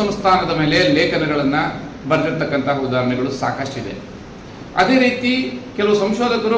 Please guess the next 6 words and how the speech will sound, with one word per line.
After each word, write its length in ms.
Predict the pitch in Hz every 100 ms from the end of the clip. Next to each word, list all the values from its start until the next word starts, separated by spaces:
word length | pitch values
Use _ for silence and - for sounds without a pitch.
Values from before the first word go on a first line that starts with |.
| 190
ಮೈಸೂರು 300 | 196 220 214 214
ಸಂಸ್ಥಾನದ 460 | 196 196 190 190 190
ಚರಿತ್ರೆಯನ್ನು 500 | 190 190 - 214 208 196
ಕುರಿತಂತೆ 440 | 196 196 196 196 208 202
ಸಂಶೋಧನಾತ್ಮಕ 720 | 160 196 196 190 185 185 175 156
ಲೇಖನಗಳನ್ನ, 560 | 180 190 180 175 175